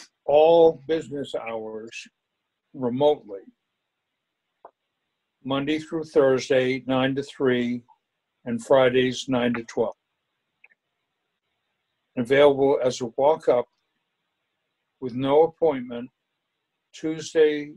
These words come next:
Wednesday, Thursday, nine to one. And you can also make an appointment if, uh, there are files you need to see or whatever comes up. So anyway,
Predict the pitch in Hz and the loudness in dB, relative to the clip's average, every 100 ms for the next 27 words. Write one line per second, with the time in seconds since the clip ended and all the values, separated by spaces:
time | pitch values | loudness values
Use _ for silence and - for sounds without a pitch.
0 | _ _ _ 131 135 135 120 143 131 123 | _ _ _ -10 -8 -8 -6 -4 -4 -6
1 | - 170 175 165 - 131 117 117 127 - | -10 -2 0 0 -2 -4 -4 -4 -6 -10
2 | 127 131 127 123 117 117 143 127 - _ | -4 -2 -2 -4 -8 -6 -2 -2 -4 _
3 | _ _ _ _ _ _ _ _ _ _ | _ _ _ _ _ _ _ _ _ _
4 | _ _ _ _ _ _ _ _ _ _ | _ _ _ _ _ _ _ _ _ _
5 | _ _ 135 143 147 143 - 139 - 139 | _ _ -4 -2 -2 -6 -6 -8 -2 -2
6 | 135 - 135 131 131 135 127 - 139 135 | -2 -2 -2 -2 -2 -2 -6 -4 -4 -4
7 | 131 127 127 - 131 120 - - - 123 | -4 -6 -6 -8 -6 -6 -6 -4 2 6
8 | 120 120 117 113 - _ - - _ _ | 6 6 6 2 -4 _ -18 -18 _ _
9 | _ _ - 117 104 104 - 143 139 139 | _ _ -4 -2 -2 -4 2 4 6 4
10 | 135 147 131 135 120 127 - 143 131 131 | 4 0 0 -2 -4 -8 -8 -4 -2 -2
11 | 127 120 110 104 104 - 110 135 143 135 | -2 -2 -2 -6 -12 -14 -10 -2 -2 -2
12 | 127 123 113 104 - _ _ _ _ _ | -4 -4 -2 -4 -6 _ _ _ _ _
13 | _ - 147 139 135 120 117 120 | _ -8 -2 0 2 4 2 0